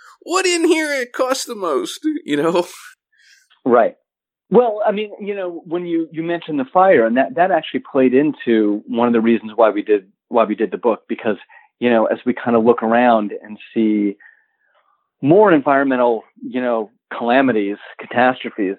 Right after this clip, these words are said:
Speaker 2: than, than certainly any time during my life, you know, with all the hurricanes and, and, and the fires and, and some of the environmental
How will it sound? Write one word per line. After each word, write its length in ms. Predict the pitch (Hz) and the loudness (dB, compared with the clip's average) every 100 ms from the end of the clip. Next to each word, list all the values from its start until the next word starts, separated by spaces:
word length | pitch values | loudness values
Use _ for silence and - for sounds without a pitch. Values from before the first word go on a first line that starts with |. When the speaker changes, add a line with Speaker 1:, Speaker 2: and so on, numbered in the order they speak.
| _ | _
Speaker 2:
than, 540 | - 120 110 104 104 - 120 | -4 -2 0 -4 -8 -10 -6
than 560 | 113 107 101 101 95 _ - - | -2 0 -2 -6 -10 _ -20 -4
certainly 340 | 120 104 110 | -2 0 -2
any 160 | 107 107 | 0 -2
time 480 | - 113 110 101 110 | 0 0 0 -2 0
during 220 | 113 98 | 0 2
my 160 | 98 117 | 2 4
life, 260 | 104 95 - | 4 0 -2
you 80 | 104 | -6
know, 80 | 95 | -4
with 140 | 98 | 2
all 180 | 123 131 | 4 4
the 80 | 120 | 2
hurricanes 640 | 113 107 117 110 107 107 | 0 -2 -2 -6 -6 -8
and, 280 | 107 101 92 | -10 -10 -10
and, 240 | 92 98 98 | -12 -12 -14
and 220 | 104 98 | -16 -18
the 60 | - | -6
fires 400 | 127 127 120 110 101 | 0 4 4 2 -2
and, 280 | 95 95 101 | -10 -10 -10
and 320 | 98 98 98 - - - _ - | -10 -14 -18 -20 -20 -20 _ -6
some 120 | 113 | -2
of 80 | 107 | 2
the 80 | 113 | 2
environmental 640 | 104 113 110 107 101 95 | 4 2 2 -2 -4 -6